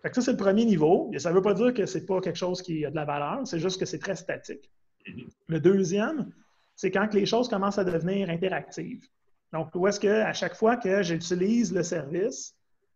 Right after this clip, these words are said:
Speaker 1: de façon personnalisée, le système se fait, euh, apprend et, et,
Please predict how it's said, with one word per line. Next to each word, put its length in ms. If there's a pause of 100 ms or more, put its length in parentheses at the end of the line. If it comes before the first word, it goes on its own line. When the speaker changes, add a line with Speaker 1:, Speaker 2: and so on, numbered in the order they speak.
(240)
Speaker 1:
de 100
façon 240
personnalisée, 880 (720)
le 180
système 760
se 160
fait, 200
euh, 320
apprend 460 (340)
et, 420
et, 300